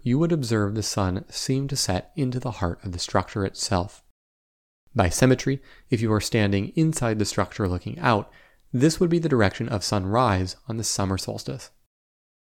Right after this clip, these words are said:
There is one other plausible astronomical feature of Stonehenge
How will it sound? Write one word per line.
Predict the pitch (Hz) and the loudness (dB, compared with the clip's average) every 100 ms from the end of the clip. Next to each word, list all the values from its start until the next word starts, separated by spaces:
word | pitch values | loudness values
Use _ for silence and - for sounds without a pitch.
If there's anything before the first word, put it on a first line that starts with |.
| _ 339 | _ 4
There | 139 156 | 8 8
is | 135 | 6
one | 160 208 | 6 6
other | - 131 135 | 4 4 4
plausible | 127 - 117 110 113 110 95 | 2 0 2 2 2 0 2
astronomical | 110 101 - 110 92 95 104 | 4 4 2 0 0 -2 -6
feature | - 92 - 104 | -4 -4 -4 -6
of | 107 - | -6 -8
Stonehenge | - 104 101 87 113 - | 0 2 2 0 -8 -12